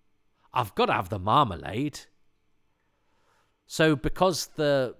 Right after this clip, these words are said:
the love thing and the loneliness thing, uh, but I think that's,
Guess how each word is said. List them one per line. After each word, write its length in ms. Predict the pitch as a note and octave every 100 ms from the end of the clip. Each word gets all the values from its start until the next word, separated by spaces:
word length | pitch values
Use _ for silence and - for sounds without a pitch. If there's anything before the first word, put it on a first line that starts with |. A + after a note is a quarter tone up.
| -
the 140 | C3+
love 240 | B2+ C3 B2
thing 420 | - C3+ B2 A#2+
and 160 | A#2 A#2
the 60 |
loneliness 500 | A#2+ A#2+ A#2 A#2 A2
thing, 240 | - A#2 G#2
uh, 60 | B2+
but 120 | -
I 80 | F#3
think 220 | A#3+ C#4+
that's, 240 | D#3 A#2+